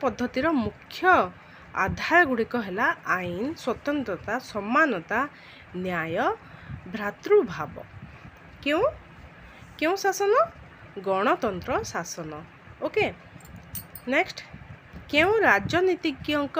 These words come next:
ମତରେ ଗଣତନ୍ତ୍ର ଏକ ବାଛ ବିଚାର ବିହୀନ ଶବ୍ଦ, ଯାହା ସବୁବେଳେ ସାଧାରଣ ଲୋକଙ୍କ ଦୈନନ୍ଦିନ କାର୍ଯ୍ୟକ୍ରମ ସହ ଓତଃପ୍ରୋତ ଭାବେ ଜଡ଼ିତ? କେଉଁ ରାଜନୀତିଜ୍ଞ ଏହା କହିଥିଲେ?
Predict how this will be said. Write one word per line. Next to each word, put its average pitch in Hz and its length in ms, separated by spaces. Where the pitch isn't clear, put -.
ମତରେ 214 480
ଗଣତନ୍ତ୍ର 311 520
ଏକ 277 100
ବାଛ 175 220
ବିଚାର 190 320
ବିହୀନ 190 380
ଶବ୍ଦ, 185 340
ଯାହା 233 220
ସବୁବେଳେ 226 720
ସାଧାରଣ 226 520
ଲୋକଙ୍କ 269 440
ଦୈନନ୍ଦିନ 277 540
କାର୍ଯ୍ୟକ୍ରମ 240 640
ସହ 175 220
ଓତଃପ୍ରୋତ 349 760
ଭାବେ 226 360
ଜଡ଼ିତ? 170 420
କେଉଁ 349 200
ରାଜନୀତିଜ୍ଞ 381 680
ଏହା 359 140
କହିଥିଲେ? 370 500